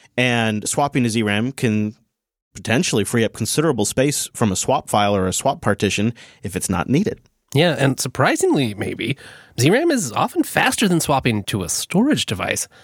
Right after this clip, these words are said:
Speaker 2: even though the C P U has to do the work of compression and decompression. But that's just really fast with modern C P Us.
Speaker 1: Yeah, that'd be interesting to see if that takes off. I c-, I could see it, especially since I think Fedora Workstation's really targeted a lot of laptop users with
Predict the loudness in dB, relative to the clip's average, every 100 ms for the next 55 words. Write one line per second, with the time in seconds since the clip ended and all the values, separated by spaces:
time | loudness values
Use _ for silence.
0 | _ _ 0 2 4 4 2 0 0 2
1 | 2 0 0 0 0 2 -2 -4 -12 -4
2 | -2 0 0 0 -2 -2 0 2 2 2
3 | 2 0 -2 -8 -12 -4 -2 -2 _ _
4 | _ 0 0 0 0 0 0 2 0 -2
5 | -2 -2 0 0 2 0 0 0 0 0
6 | -4 -10 _ -4 0 2 2 2 0 2
7 | 2 2 2 2 0 2 0 2 0 2
8 | 2 0 -2 0 0 0 0 0 2 0
9 | 0 0 2 2 2 2 0 2 0 0
10 | 0 2 2 2 0 0 0 2 0 2
11 | 2 2 2 2 2 2 2 4 2 2
12 | 2 0 2 2 2 2 0 0 0